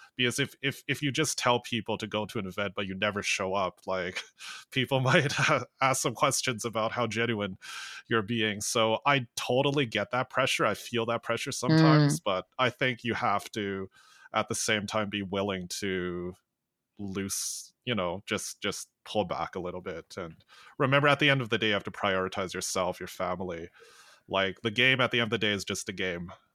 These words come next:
Speaker 1: It's not family, it's not health, it's not,
Speaker 2: Mm.
Speaker 1: you know, even your, your job or, or whatever else is important. So, yeah, a lot of,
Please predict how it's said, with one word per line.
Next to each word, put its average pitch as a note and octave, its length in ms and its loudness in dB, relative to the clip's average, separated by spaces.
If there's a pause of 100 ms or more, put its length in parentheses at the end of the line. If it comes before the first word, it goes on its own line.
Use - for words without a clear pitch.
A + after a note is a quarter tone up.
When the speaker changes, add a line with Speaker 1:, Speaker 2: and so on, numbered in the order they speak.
(160)
Speaker 1:
It's F#2 220 -8
not F#2 320 2 (340)
family, F#2 480 -2
it's - 180 -8
not F#2 160 -2
health, F#2 380 -4
it's - 180 -10
not, F2 260 -4 (220)
Speaker 2:
Mm. D3+ 460 4
Speaker 1:
you G#2 120 -6
know, F2+ 240 -8 (140)
even F#2 280 -6
your, F2 260 -6
your G#2 100 -4
job F#2 400 -2
or, F#2 160 -6
or G2+ 160 -4
whatever F2 560 -4
else G2 240 -4
is G2 100 -10
important. F#2+ 580 -10
So, - 320 -14 (840)
yeah, F#2+ 120 0
a F#2 40 2
lot F2+ 220 -2
of, F2 180 -14